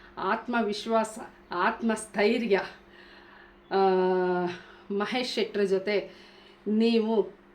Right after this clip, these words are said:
ಬಲಗೈ ಬಂಟನಾಗಿ ಅವರ ಮಾರ್ಗದರ್ಶನದಲ್ಲಿ ನಿಂತಿದ್ದೀರಾ. ಈ ನಿಮ್ಮ ನಿಲುವು ನಮ್ಮೆಲ್ಲರಿಗೂ ತುಂಬ ಸಂತೋಷ ಆಗಿದೆ.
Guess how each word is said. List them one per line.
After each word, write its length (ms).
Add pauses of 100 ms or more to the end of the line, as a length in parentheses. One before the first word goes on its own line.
(680)
ಬಲಗೈ 440
ಬಂಟನಾಗಿ 920 (180)
ಅವರ 200
ಮಾರ್ಗದರ್ಶನದಲ್ಲಿ 1040
ನಿಂತಿದ್ದೀರಾ. 600 (1200)
ಈ 280
ನಿಮ್ಮ 320
ನಿಲುವು 640
ನಮ್ಮೆಲ್ಲರಿಗೂ 960
ತುಂಬ 380
ಸಂತೋಷ 540
ಆಗಿದೆ. 460